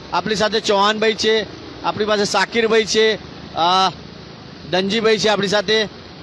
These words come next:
સૈયદવાસના ગામમાં જોરદાર વરસાદ પડી રહ્યો છે. અ,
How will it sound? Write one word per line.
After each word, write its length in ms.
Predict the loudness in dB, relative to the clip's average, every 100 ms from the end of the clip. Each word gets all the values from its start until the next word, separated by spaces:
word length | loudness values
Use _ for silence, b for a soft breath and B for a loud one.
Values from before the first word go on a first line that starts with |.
| -16 -6
સૈયદવાસના 680 | -2 0 2 2 2 0 0
ગામમાં 400 | 0 2 0 2
જોરદાર 340 | 2 2 2
વરસાદ 300 | 2 2 0
પડી 200 | 2 2
રહ્યો 180 | 4 2
છે. 200 | 0 -2 -4 -14 -18 -18 -18 -20 -20 -20 -20 -20 -20 -20 -20 -20 -20 -20 -20 -20 -20 -20 -20 -20 -20 -20 -20 -20 -20 -20 -20 -20 -20 -20 -18 -8
અ, 320 | -2 0 0